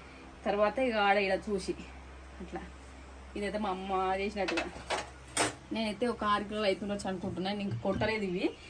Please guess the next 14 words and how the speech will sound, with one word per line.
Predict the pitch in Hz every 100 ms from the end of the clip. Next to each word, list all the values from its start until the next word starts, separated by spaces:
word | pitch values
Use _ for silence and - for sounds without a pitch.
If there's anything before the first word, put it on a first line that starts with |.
| - -
కానీ | 214 214
మా | 220
చిన్నోడు | 202 208 208 226
పడుకోడు | 202 190 208
కాబట్టి, | 190 190 196 285 349 294 190 180 - - - - - - - - - - - - - - - - - - - - - - - - -
మా | 214
చిన్నోడు | 208 214 220
పడుకోడు | 202 208 208
కాబట్టి | 202 208 247
ఈ |
పొల్లు | 240 202 208
పెట్టు, | 214 180 202 165 -
కొట్టి | 208 196
పెట్టుకుంటే | 214 180 - 196 277 320